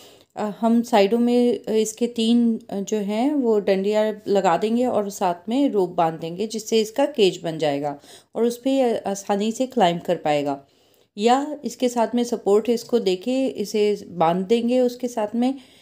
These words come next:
जैसे यहाँ पे एक डंडे से हमने बांधा हुआ है, तो ये ऐसे ही हम इसको बढ़ाते जाएंगे। यहाँ पे मैंने स्टिकी मैट लगाया हुआ है, अ,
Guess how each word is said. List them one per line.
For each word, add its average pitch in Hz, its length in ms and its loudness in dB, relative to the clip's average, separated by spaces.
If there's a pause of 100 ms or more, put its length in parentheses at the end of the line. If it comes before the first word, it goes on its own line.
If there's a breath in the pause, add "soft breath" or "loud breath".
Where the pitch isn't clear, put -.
(160 loud breath)
जैसे 208 240 -4
यहाँ 220 280 -4
पे 226 100 2
एक 190 140 -2
डंडे 190 320 0
से 226 140 -2
हमने 208 260 -2
बांधा 175 300 -4
हुआ 226 220 2
है, 247 180 0 (380 loud breath)
तो 247 380 -4 (220)
ये 220 220 -2
ऐसे 220 320 -2
ही 240 260 0
हम 233 220 -4
इसको 254 280 -2
बढ़ाते 202 440 -4
जाएंगे। 233 500 -2 (560 soft breath)
यहाँ 262 160 -2
पे 302 100 -4
मैंने 277 280 2
स्टिकी 254 320 -2
मैट 233 300 2
लगाया 208 300 2
हुआ 240 200 4
है, 254 240 4
अ, 247 100 -14